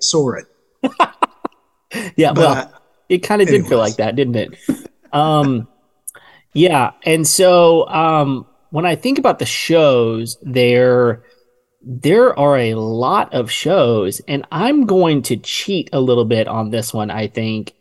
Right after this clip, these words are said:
Speaker 2: and I'm going to say that one of my favorite shows in Epcot is at Beer Garden.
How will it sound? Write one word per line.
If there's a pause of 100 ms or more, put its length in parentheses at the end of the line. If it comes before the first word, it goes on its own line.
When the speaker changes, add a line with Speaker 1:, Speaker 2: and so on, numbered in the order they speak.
(540)
Speaker 2:
and (220)
I'm
going
to
say
that
one
of
my
favorite
shows (680)
in (600)
Epcot (1000)
is (760)
at
Beer
Garden.